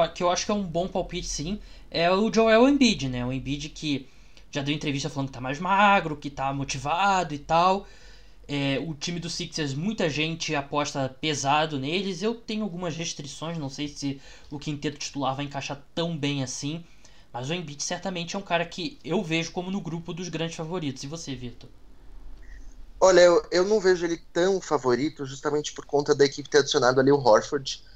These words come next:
Speaker 2: que é um cara de garrafão muito forte, né? E eu acho que isso pode fazer com que algumas estatísticas do Embiid já caiam um pouco,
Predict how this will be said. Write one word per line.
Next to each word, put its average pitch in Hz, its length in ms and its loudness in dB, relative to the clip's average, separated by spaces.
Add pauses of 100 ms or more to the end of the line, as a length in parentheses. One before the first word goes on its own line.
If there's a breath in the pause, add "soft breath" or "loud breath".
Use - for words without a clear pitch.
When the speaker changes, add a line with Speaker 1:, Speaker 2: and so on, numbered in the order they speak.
(240 soft breath)
Speaker 2:
que - 100 0
é - 20 4
um 135 60 0
cara 131 220 8
de 131 120 -4
garrafão 123 400 4
muito 127 380 -4
forte, 120 500 2
né? 117 200 -2 (400 soft breath)
E 151 80 4
eu 151 80 10
acho 156 200 2
que - 60 -10
isso - 140 -8
pode - 240 2
fazer 156 260 -4
com 160 160 -8
que 165 160 -4
algumas 143 380 2
estatísticas 131 640 -6
do 131 160 6
Embiid 135 400 0
já 127 100 2
caiam 127 340 6
um 135 40 -2
pouco, 110 420 4